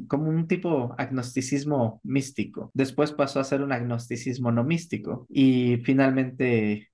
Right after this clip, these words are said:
llego al, llego al ateísmo, mm, a, a,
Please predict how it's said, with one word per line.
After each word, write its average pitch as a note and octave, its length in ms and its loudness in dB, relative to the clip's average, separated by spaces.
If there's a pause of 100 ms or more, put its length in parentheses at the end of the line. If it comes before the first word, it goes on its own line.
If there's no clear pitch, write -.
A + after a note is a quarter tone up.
(220)
llego C3+ 360 0
al, A#2 240 0
llego C3+ 200 -2
al B2+ 120 0
ateísmo, B2 680 -6
mm, A#2+ 260 0
a, B2+ 280 2
a, A#2+ 240 0